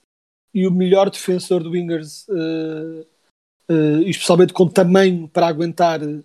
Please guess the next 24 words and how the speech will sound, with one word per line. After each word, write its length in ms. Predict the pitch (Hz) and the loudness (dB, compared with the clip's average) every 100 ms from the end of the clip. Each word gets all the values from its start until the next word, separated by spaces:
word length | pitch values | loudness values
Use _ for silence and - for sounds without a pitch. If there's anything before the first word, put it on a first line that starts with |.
| _ _ _ _ - | _ _ _ _ -8
jogadores 420 | 147 165 170 - | 0 2 2 -2
como 320 | - 165 160 | -4 -4 -2
o 40 | |
LaVine 400 | 160 165 156 165 | -2 0 0 0
e 20 | 160 | 2
DeRozan, 460 | 165 175 165 185 - | 2 2 2 -4 2
é 100 | 185 | 2
exatamente 540 | 170 175 160 165 160 | 4 0 0 -4 -4
o 40 | |
Middleton. 520 | 151 143 139 131 131 123 _ _ _ _ _ - | -4 -4 -6 -10 -16 -16 _ _ _ _ _ 2
Mais 340 | 180 202 208 | 4 6 6
uma 180 | 208 180 | 6 6
vez, 240 | 170 196 | 6 6
que 100 | - | 2
fique 220 | - 202 - | 0 0 4
bem 140 | 185 | 2
claro, 360 | - 165 175 190 | 4 2 2 0
chocar-me-ia 920 | - - 233 - 220 202 208 196 170 | -6 2 2 4 2 4 2 4 2
zero 600 | 151 135 175 185 202 247 _ _ _ _ _ _ _ | 0 -2 2 2 0 -6 _ _ _ _ _ _ _
que 640 | - 208 202 196 190 185 180 | 0 2 4 2 0 -2 -6
qualquer 400 | - 208 208 196 | 0 0 2 0
uma 380 | 202 202 190 190 | 0 -6 -6 -6
destas, 580 | 160 196 - 185 170 156 | -2 -4 -4 -8 -8 -8
hum, 960 | 170 170 165 160 156 151 147 143 143 | -6 -6 -8 -10 -10 -8 -6 -6 -8